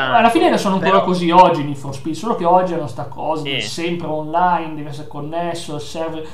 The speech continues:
Speaker 1: gli altri giocatori sulla mappa, un po'
Speaker 2: Sì.
Speaker 1: più stressante. L'ultima fase recente è stato solo parti originali. Io ho amato il sette, ironicamente il sette mi piace, l'ho rivisto di recente.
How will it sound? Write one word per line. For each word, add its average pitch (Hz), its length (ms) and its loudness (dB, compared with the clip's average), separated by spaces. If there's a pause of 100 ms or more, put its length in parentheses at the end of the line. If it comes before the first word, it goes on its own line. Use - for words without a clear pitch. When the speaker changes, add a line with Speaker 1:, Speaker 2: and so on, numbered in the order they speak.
(140)
Speaker 1:
gli 165 60 -6
altri 165 160 -2
giocatori 156 420 -6
sulla 151 220 -6
mappa, 165 400 0
un 175 80 -4
po' 175 80 -8
Speaker 2:
Sì. - 60 -14
Speaker 1:
più 240 100 -8
stressante. 175 400 -8 (240)
L'ultima 277 260 0
fase 277 240 -2
recente 320 300 -4
è - 20 -4
stato 220 140 -6
solo 240 240 0
parti 226 260 0
originali. 180 680 0
Io 339 100 -2
ho 190 320 4
amato 185 280 2
il 202 80 -2
sette, 139 440 -6
ironicamente 156 560 -6
il 147 60 -6
sette 170 280 -6
mi 135 120 -8
piace, 147 260 -10
l'ho 135 120 -6
rivisto 160 240 -8
di 151 100 -6
recente. 120 680 -8